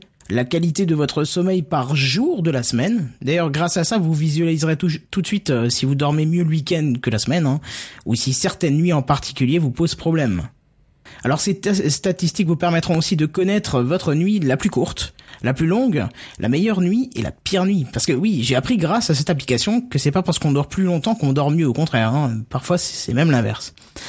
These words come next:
Alors voilà, ça s'appelle Sleep Cycle Alarm Clock, hein. C'est sur I O S pour quatre-vingt-neuf centimes, mais vous trouverez, euh, des équivalents, euh, sur Android, sur Windows, euh, Phone, je ne sais pas.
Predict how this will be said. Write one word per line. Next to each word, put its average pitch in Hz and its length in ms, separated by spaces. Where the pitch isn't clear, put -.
Alors 220 180
voilà, 170 220
ça 165 140
s'appelle 156 400
Sleep 214 380
Cycle 160 580
Alarm 131 380
Clock, 107 360
hein. 101 140
C'est - 140
sur 170 240
I 160 100
O 143 40
S 175 120
pour 160 120
quatre-vingt-neuf 156 440
centimes, 196 420
mais 190 120
vous 160 160
trouverez, 131 420
euh, 107 280
des 135 360
équivalents, 113 600
euh, 90 100
sur 123 220
Android, 131 240
sur 131 200
Windows, 131 560
euh, 113 140
Phone, 151 420
je 143 80
ne 139 80
sais 117 160
pas. - 200